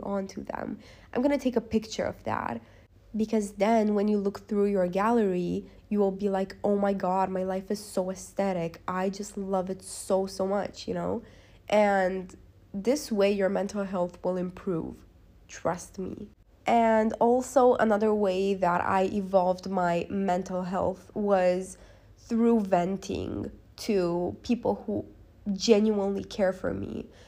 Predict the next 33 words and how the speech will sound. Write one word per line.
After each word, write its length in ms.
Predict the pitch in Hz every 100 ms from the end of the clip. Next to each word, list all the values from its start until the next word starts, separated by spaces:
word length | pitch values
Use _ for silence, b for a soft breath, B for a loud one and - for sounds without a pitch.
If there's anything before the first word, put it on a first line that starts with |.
| B
For 140 | - 254
example, 560 | 233 262 262 254 214
my 180 | 214 220
best 320 | 196 196 -
friend. 400 | - 175 170 - - _ - -
We 420 | 208 226 285 349
go 480 | 220 190 190 202 220
through 340 | - 214 202
the 80 | 202
same 600 | - - - 180 226 254
experiences 1080 | 247 - - - 220 202 170 175 - 90 175 -
at 200 | 214 214
the 60 | 202
same 480 | - - 190 196 190
time. 440 | - - - - - B B B B
We 240 | 233 226 240
experienced, 1120 | 240 - 233 226 220 214 202 214 - - - -
um, 720 | 202 185 185 180 180 185 196
frustration 680 | - 240 214 - 190 202 196
at 140 | 180
the 80 | 180
same 300 | 190 190 185
time, 420 | 185 - 175 170 175 b b b -
grief 500 | 190 214 240 240 - -
at 160 | 185
the 120 | - 196
same 360 | - 185 196
time, 480 | 190 196 185 170 175
happiness 640 | - 202 208 - 190 170 -
at 140 | 196 -
the 80 |
same 320 | 185 - 180 180
time. 420 | - - -